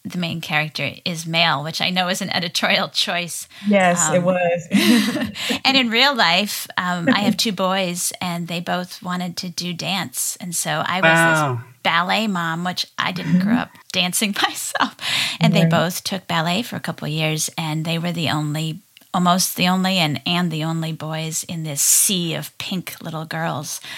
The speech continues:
Speaker 2: Right.
Speaker 1: So it was a very interesting, um, you know, to be on that flip side of having a character, whether it's real life or in our stories,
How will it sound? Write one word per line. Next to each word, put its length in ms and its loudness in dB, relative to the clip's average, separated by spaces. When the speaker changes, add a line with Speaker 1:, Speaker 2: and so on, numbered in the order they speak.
Speaker 2:
Right. 240 4
Speaker 1:
So 280 4
it 180 4
was 180 2
a 60 2
very 360 6
interesting, 840 -2
um, 480 -4
you 80 -2
know, 60 -4
to 140 -6
be 120 -2
on 140 0
that 220 -2
flip 300 -8
side 340 -4
of 340 -8
having 340 0
a 60 2
character, 760 -2
whether 220 -4
it's 180 -4
real 160 2
life 340 2
or 140 -2
in 200 -8
our 160 -8
stories, 800 -2